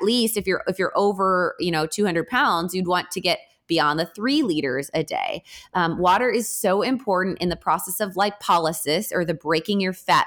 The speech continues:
cells for metabolic benefits. So it actually helps with body fat burn. It helps to support detoxification. Remember, your liver is filtering two quarts of blood on average per minute, and your kidneys are filtering that blood and turning it into urine. And so the better hydrated you are,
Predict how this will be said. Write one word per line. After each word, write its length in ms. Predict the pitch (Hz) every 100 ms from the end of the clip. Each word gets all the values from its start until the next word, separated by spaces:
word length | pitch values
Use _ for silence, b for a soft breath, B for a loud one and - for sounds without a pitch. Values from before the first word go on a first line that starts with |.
| - 151
cells 420 | 131 123 196 -
for 420 | 160 147 143 -
metabolic 720 | 165 151 147 139 135 139 143 -
benefits. 680 | 147 135 131 135 139 185 -
So 80 | 156
it 80 | 151
actually 220 | - 190
helps 220 | 180 -
with 180 | 202 -
body 280 | 156 143 143
fat 280 | 139 - -
burn. 300 | 131 120 165 B B -
It 100 | 196
helps 240 | 185 190
to 80 | 208
support 440 | - 190 208 160
detoxification. 1120 | 185 214 233 220 226 220 214 247 349 160 127 139
Remember, 420 | 175 196 220 214 B B
your 220 | 208 202 190
liver 520 | 190 262 240 180 -
is 220 | 180 180
filtering 540 | - 220 226 180 165 165
two 160 | - 220
quarts 380 | - 220 220 185
of 120 | 165
blood 360 | 190 208 160
on 160 | 151 147
average 520 | 156 190 185 143 147
per 160 | - 160
minute, 520 | 143 185 370 427 - B B B
and 180 | 196 196
your 100 | 202
kidneys 540 | - 294 294 254 208
are 120 | 170 185
filtering 380 | 208 190 202
that 160 | 196 -
blood 200 | 180 185
and 160 | 170 160
turning 300 | 208 208 202
it 100 | -
into 300 | 190 185 208
urine. 520 | 190 269 226 131 131
And 220 | 117 185
so 220 | 214 208
the 120 | 196 196
better 260 | 202 233
hydrated 600 | 220 190 185 196 208 208
you 140 | 196 -
are, 440 | 160 156 170 214